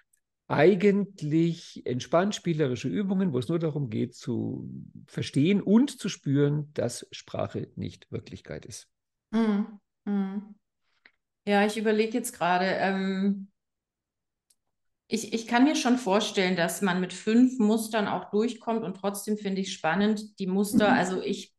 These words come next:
Speaker 2: ich halte mich natürlich auch an, an Bandler, Grinder und ich glaub, O'Connor ist das zweite Buch, äh, Gelungene Kommunikation und die zwei Bücher habe ich zusammengebracht,
Speaker 1: Mhm.
Speaker 2: mm,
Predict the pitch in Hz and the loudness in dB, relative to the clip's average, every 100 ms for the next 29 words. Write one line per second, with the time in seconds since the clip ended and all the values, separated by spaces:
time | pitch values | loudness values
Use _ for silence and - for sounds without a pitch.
0 | - - - 190 190 170 175 190 190 170 | -20 -18 -12 -10 -2 -2 0 -4 -6 -6
1 | 185 170 - 190 202 185 185 - 175 165 | -8 -10 -4 -4 -2 -4 -4 -6 -4 -2
2 | 165 185 175 175 190 196 190 - 160 170 | -2 -2 -4 -2 2 2 0 -4 -4 -6
3 | 170 - - 151 156 156 - 143 170 143 | -8 -12 -10 -8 -8 -10 -10 -6 -4 -6
4 | - - - - 156 165 202 202 254 - | -8 -12 -12 -6 -6 -4 -4 -4 -4 -8
5 | - - - _ _ _ 175 175 180 196 | -18 -20 -20 _ _ _ -2 0 2 4
6 | 190 190 175 175 180 160 - 165 214 - | 2 0 -2 -2 -4 -6 -6 0 0 2
7 | - 220 - 190 185 196 196 185 180 180 | 0 -2 -4 -8 -2 -2 0 0 0 -2
8 | - 170 156 143 214 269 240 240 277 - | -8 -8 -4 0 2 0 2 0 0 -4
9 | - _ - _ 147 131 196 190 | -18 _ -20 _ 0 4 4 2